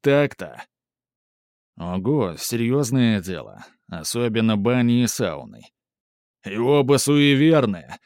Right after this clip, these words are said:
он усмехнулся и закашлялся. «Ща, погоди, там газетка была. Пошли уже на воздух, курить хочу, не могу, а сигареты в машине». Ремезов поднялся первым.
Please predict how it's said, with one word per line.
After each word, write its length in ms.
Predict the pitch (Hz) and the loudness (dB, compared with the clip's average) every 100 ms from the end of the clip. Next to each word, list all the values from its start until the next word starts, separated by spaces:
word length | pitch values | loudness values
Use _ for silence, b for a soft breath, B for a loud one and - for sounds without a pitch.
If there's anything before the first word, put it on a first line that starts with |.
| _ _ - | _ _ -8
он 180 | 90 | -6
усмехнулся 720 | 87 - 107 95 131 120 98 110 | -6 -4 -2 -2 -2 -2 -2 -2
и 80 | 107 | -2
закашлялся. 920 | 117 113 101 76 - 71 - - - - _ _ _ _ _ _ _ _ | -2 -2 -4 -6 -10 -12 -14 -16 -18 -20 _ _ _ _ _ _ _ _
«Ща, 480 | - 131 143 117 87 | -8 -2 2 2 0
погоди, 640 | 110 107 131 131 104 71 - B _ | -4 0 2 2 -2 -10 -18 B _
там 240 | 104 120 | -4 -2
газетка 600 | 120 135 131 156 131 - 95 | 2 2 4 2 2 0 -6
была. 400 | 95 87 71 71 _ _ _ _ _ _ _ | -6 -8 -14 -18 _ _ _ _ _ _ _
Пошли 380 | - 127 123 175 | -4 -2 2 4
уже 260 | 170 135 | 6 6
на 160 | 151 151 | 4 4
воздух, 640 | 151 156 98 82 82 - - | 4 4 2 -2 -14 -14 -4
курить 360 | 139 156 151 | 0 2 0
хочу, 420 | - 127 120 - 107 | 2 2 2 0 0
не 120 | 104 | 2
могу, 500 | 117 127 104 87 - - b b | 2 2 0 -6 -14 -20 b b
а 240 | - 90 95 | -10 -6 -4
сигареты 640 | 120 117 131 147 123 120 | -2 0 2 2 2 2
в 60 | |
машине». 680 | 113 131 123 - 76 65 52 - _ _ _ _ _ _ _ _ - | 2 2 0 -4 -12 -20 -20 -20 _ _ _ _ _ _ _ _ -14
Ремезов 640 | 92 117 147 143 117 131 | -6 -4 -2 -2 -2 -2
поднялся 640 | - 123 120 131 113 - | -2 -4 0 0 0 -2
первым. 520 | 120 139 92 82 53 | -4 -4 -6 -8 -18